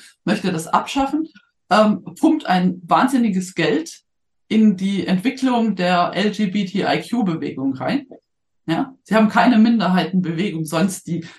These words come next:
innerhalb so kurzer Zeit einen derartigen Impact hat. Das liegt nicht daran, weil die Leute irgendwie plötzlich alle ihr Herz für L G B T I Q entdeckt haben, sondern das liegt daran, dass da massiv Geld reingepumpt wird.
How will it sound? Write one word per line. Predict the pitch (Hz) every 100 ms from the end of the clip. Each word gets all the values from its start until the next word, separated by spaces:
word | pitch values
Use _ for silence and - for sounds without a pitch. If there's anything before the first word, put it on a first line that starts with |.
| _ -
innerhalb | 233 202 214 160
so | 208
kurzer | 214 208 - 185 165
Zeit | 202 160 156
einen | 156 160
derartigen | 160 180 117 160 156 135
Impact | 165 180 151 -
hat. | 139 -
Das | 147
liegt | 180 226
nicht | 214
daran, | 170 165 165
weil | 151
die |
Leute | 156 156 190
irgendwie | 175 160 160
plötzlich | 160 - 156
alle | - 151
ihr | 143 151
Herz | 151 -
für | 156 160 160 - _ _
L | 156
G | 165 185
B | 170 170
T | -
I | 135
Q | 135 - 240 233 - _
entdeckt | - 147 156 -
haben, | 156 135 160
sondern | 156 151
das | - -
liegt | 180
daran, | 156 151 139
dass | 147
da | 139
massiv | 147 143 143 139 _ _ _
Geld | - 147 143
reingepumpt | - 277 _ - -
wird. | - -